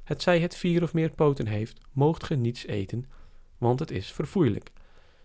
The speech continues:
Bezoedelt u dus niet en verontreinigt u niet door iets van dat kruipend gedierte, waardoor gij onrein wordt.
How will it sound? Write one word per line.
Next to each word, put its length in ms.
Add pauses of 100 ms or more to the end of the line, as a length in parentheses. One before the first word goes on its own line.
(1080)
Bezoedelt 440
u 120
dus 160
niet 600
en 160
verontreinigt 680
u 100
niet 380
door 200
iets 300
van 140
dat 160
kruipend 440
gedierte, 540 (140)
waardoor 340
gij 160
onrein 380
wordt. 300